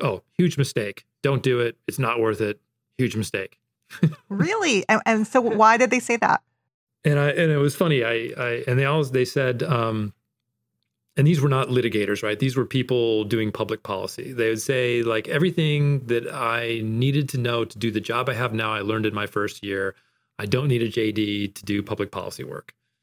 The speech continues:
Speaker 1: Uh, that just was the only thing available. And I said, "Whoa, just hang on a sec. Let me tell you what this actually is. It's a, it's a degree program for non-lawyers. Um, credits don't count toward a J D. I cannot be barred in the state of Washington or anyplace else.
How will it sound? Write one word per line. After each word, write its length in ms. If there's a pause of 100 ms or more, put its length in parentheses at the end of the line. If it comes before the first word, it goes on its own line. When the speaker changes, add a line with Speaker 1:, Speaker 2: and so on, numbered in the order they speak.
(320)
Speaker 1:
Uh, 260
that 200
just 180
was 120
the 60
only 140
thing 140
available. 380
And 100
I 40
said, 180
"Whoa, 240
just 280
hang 140
on 100
a 40
sec. 220
Let 60
me 80
tell 140
you 120
what 160
this 260 (120)
actually 460
is. 320
It's 180
a, 300
it's 180
a 100 (280)
degree 260
program 380
for 100
non-lawyers. 720 (560)
Um, 580 (100)
credits 260
don't 220
count 240
toward 160
a 60
J 200
D. 400
I 140
cannot 280
be 100
barred 500
in 100
the 60
state 200
of 80
Washington 440
or 80
anyplace 400
else. 400